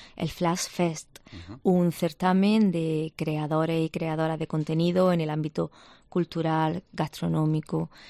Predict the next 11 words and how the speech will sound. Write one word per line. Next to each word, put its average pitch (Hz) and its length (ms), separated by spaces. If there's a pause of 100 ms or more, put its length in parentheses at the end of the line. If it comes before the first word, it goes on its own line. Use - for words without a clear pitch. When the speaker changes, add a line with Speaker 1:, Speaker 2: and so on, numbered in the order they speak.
(260)
Speaker 1:
y 190 380
ese 196 240
certamen 202 540
se - 140
ha 165 40
convertido 175 500
en 196 100
referente 180 760
a 165 140
nivel 165 500
nacional. 180 560